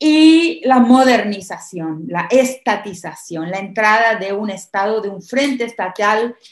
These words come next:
que nunca jamás en nuestro continente consigue ser capaz de dejar de ser colonial. Nuestros estados son coloniales siempre. ¿Por qué?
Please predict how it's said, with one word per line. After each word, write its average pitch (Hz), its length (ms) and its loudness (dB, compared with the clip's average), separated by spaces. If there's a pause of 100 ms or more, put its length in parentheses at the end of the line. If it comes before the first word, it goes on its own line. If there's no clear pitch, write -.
(220)
que 226 200 4
nunca 277 440 6
jamás 208 560 -4
en 254 200 2
nuestro 247 360 0
continente 208 760 -8 (180)
consigue 247 880 0
ser 254 300 0
capaz 220 440 -2
de 220 120 -4
dejar 202 360 -6
de 208 120 -4
ser 240 480 -6
colonial. 190 640 0 (320)
Nuestros 208 380 -8
estados 254 580 -2
son 285 260 0
coloniales 220 680 -2
siempre. 254 400 -2
¿Por 320 400 0
qué? - 260 -8